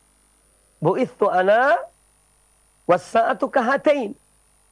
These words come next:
Atau kama qala Nabi sallallahu alaihi wasallam. "Aku diutus oleh Allah Ta'ala dan hari kiamat ibarat seperti ini." Itu mak-, maknanya yang disebutkan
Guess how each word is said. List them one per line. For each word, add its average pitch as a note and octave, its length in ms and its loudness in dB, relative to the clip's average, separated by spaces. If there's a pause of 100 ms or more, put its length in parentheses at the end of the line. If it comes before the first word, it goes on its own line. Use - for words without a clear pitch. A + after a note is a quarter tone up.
(260)
Atau A3+ 160 2
kama G#3 240 0
qala A3 240 0
Nabi G3+ 320 -4
sallallahu G3 480 -2
alaihi - 80 -10
wasallam. F3 260 -6 (680)
"Aku F3+ 240 0
diutus G#3+ 240 -6
oleh F3+ 160 -2
Allah F3+ 240 -2
Ta'ala G3+ 320 0
dan G3 320 -2
hari F3+ 160 -8
kiamat F#3+ 400 -4
ibarat F#3+ 400 -4
seperti D3+ 320 -8
ini." G#3+ 160 -12 (1120)
Itu D#3+ 240 0
mak-, G3 320 -2
maknanya F3 480 -2
yang F3 80 -4
disebutkan F#3+ 480 -2